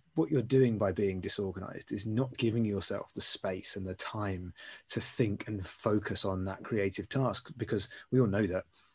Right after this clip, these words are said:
the best creative work comes from when you've got the space to focus on it. But if you've got all this other stuff flying around in,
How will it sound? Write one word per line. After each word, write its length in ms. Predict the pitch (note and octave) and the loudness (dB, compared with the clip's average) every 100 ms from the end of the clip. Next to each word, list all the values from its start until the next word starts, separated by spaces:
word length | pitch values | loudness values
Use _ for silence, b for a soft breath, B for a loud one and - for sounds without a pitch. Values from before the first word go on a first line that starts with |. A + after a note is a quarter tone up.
| _ - | _ -2
the 80 | |
best 280 | G#2+ A2+ - | 6 6 6
creative 280 | A2+ G2 F#2+ | 0 0 2
work 240 | A2+ G#2 - | 2 2 -2
comes 360 | - A2+ G2+ | -2 0 0
from 180 | - G2 | -2 -4
when 120 | G2 | -4
you've 160 | G2 F#2+ | -4 -2
got 200 | B2 A#2 - | -2 -2 -6
the 100 | A2 | -4
space 500 | - - G2+ F#2 - | -2 -2 -2 -2 -4
to 120 | - | -4
focus 400 | - A#2+ A#2 A2+ | 2 4 4 2
on 100 | G2+ | -2
it. 80 | F#2 B B - | -6 B B 0
But 100 | B2+ | 4
if 120 | B2+ | 4
you've 140 | C3+ | 4
got 140 | A#2+ C#3 | 2 4
all 100 | C3 | 4
this 180 | A#2 - | 2 2
other 160 | C3+ A#2 | 0 0
stuff 320 | - C#3 - | 2 2 2
flying 420 | - A#2 A2 F#2+ | 0 0 0 0
around 300 | G#2 G#2 G2 | 0 2 2
in, 160 | G2 | 0